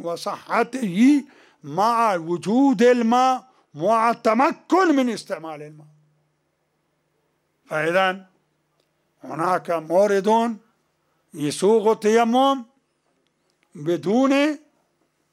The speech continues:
العجز، وأقسام العجز التي سوف نقرأها إن شاء الله تعالى. فكان على الشيء، على الفقيه اليزدي انتباه إلى ما قال،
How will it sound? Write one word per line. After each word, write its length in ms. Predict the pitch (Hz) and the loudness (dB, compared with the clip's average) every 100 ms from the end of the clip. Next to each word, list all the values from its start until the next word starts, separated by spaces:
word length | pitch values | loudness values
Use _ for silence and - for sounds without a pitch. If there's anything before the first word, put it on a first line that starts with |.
| _ _ _ _ _ _ _ _ 180 | _ _ _ _ _ _ _ _ -2
العجز، 460 | 175 165 165 165 - _ _ _ _ - | 0 2 0 -2 -8 _ _ _ _ -8
وأقسام 640 | 175 180 180 - 185 185 | -4 -4 -4 -4 -4 -4
العجز 400 | 175 - 180 165 | -6 -6 -6 -6
التي 380 | 190 190 - 233 | -6 -6 -8 -12
سوف 420 | 175 202 170 190 185 175 190 _ _ _ _ _ _ _ _ - | -10 -12 -12 -8 -4 -2 -4 _ _ _ _ _ _ _ _ -8
نقرأها 840 | 175 135 175 185 185 156 185 180 - | -8 -4 -2 0 0 2 0 -2 -8
إن 100 | 156 | -8
شاء 240 | 165 139 | -8 -10
الله 260 | 151 151 - - | -10 -14 -14 -18
تعالى. 300 | 131 135 120 _ _ _ _ _ _ | -18 -18 -20 _ _ _ _ _ _
فكان 640 | 170 156 170 220 214 147 110 _ _ _ _ | -2 -2 0 0 -2 -6 -10 _ _ _ _
على 460 | 151 160 190 185 180 208 208 | -8 -2 0 0 -6 -18 -20
الشيء، 600 | 165 170 - - 165 180 175 | -14 -12 -12 -8 -6 -6 -4
على 420 | 165 175 151 123 - _ - | 0 0 -2 -8 -16 _ -20
الفقيه 480 | 165 170 165 185 160 | -8 -8 -6 -2 -2
اليزدي 640 | 165 170 151 202 226 240 | -2 -4 -4 -2 -2 -2
انتباه 600 | 180 170 143 - 151 208 | -6 -12 -10 -6 -2 0
إلى 240 | 233 247 | 0 -2
ما 160 | 233 226 | -2 -4
قال، 340 | 208 190 190 | -2 -2 -2